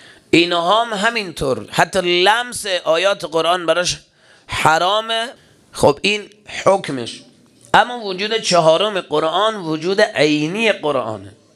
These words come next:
وجود عینی قرآن، یعنی قرآن با همه آنچه که دارد باید تحقق عینی پیدا کنه. تمام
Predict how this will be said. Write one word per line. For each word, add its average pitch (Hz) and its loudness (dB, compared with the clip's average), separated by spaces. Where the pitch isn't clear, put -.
وجود 151 4
عینی 151 0
قرآن، 113 -4
یعنی 151 0
قرآن 156 -2
با 151 4
همه 175 -2
آنچه 196 0
که 160 0
دارد 156 0
باید 180 0
تحقق 185 -2
عینی 160 2
پیدا 156 -2
کنه. 117 -8
تمام 226 2